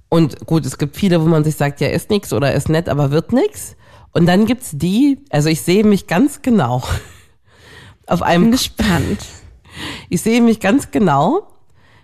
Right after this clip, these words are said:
Speaker 1: mit einem Herren bei ihm zu Hause auf der Couch sitzen. So
Speaker 2: Ja.
Speaker 1: auch mit so einem halben Meter Sicherheitsabstand.
Speaker 2: Erstes Date?
Speaker 1: Ja.
Speaker 2: Okay.
Speaker 1: Tinder-Date.
Speaker 2: Mhm.
Speaker 1: Wo man ga-
Speaker 2: <laughs> Sicherheitsabstand.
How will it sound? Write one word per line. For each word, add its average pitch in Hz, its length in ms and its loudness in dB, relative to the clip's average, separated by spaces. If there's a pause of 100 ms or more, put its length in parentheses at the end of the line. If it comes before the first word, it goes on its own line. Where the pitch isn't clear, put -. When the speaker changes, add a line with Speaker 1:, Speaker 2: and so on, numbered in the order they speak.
(100)
Speaker 1:
mit 180 160 0
einem 160 220 2
Herren 220 420 2
bei 226 120 0
ihm 226 220 0
zu 220 220 -2
Hause 185 380 2
auf 156 100 -4
der 156 120 -6
Couch 139 360 -4
sitzen. 175 460 -4 (1000)
So 165 120 0
Speaker 2:
Ja. 143 80 4
Speaker 1:
auch 165 120 4
mit 220 140 2
so 190 60 0
einem 180 100 2
halben 180 240 2
Meter 185 260 2
Sicherheitsabstand. 160 1300 -4
Speaker 2:
Erstes 247 320 -4
Date? 262 380 -2 (480)
Speaker 1:
Ja. 139 360 0 (100)
Speaker 2:
Okay. 233 340 0 (140)
Speaker 1:
Tinder-Date. 147 760 -2
Speaker 2:
Mhm. 208 380 0 (440)
Speaker 1:
Wo 165 120 2
man 175 140 4
ga- 147 60 2
Speaker 2:
<laughs> 170 160 2
Sicherheitsabstand. - 960 -4